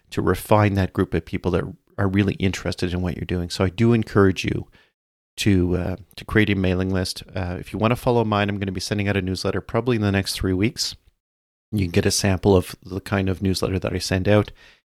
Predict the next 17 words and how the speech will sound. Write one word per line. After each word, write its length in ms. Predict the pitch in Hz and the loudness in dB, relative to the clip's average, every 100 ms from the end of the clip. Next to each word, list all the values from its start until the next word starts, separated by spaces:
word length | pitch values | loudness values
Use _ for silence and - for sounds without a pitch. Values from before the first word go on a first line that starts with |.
| _ | _
And 120 | 98 | -6
through 200 | - 120 117 | 0 4 6
that 180 | 110 | 6
link, 200 | 95 90 | 2 -2
you 60 | 98 | -6
can 160 | - 92 | -2 -4
actually 240 | - - | -4 -4
see 200 | - - | -4 -2
some 180 | - 90 | -2 -2
of 60 | |
the 100 | 82 | -2
other 120 | 73 87 | -2 -2
ones 220 | 85 - | -4 -4
I've 140 | - | -6
done 180 | - 87 | -4 -4
as 140 | - | -4
well. 360 | - 95 90 | 0 0 0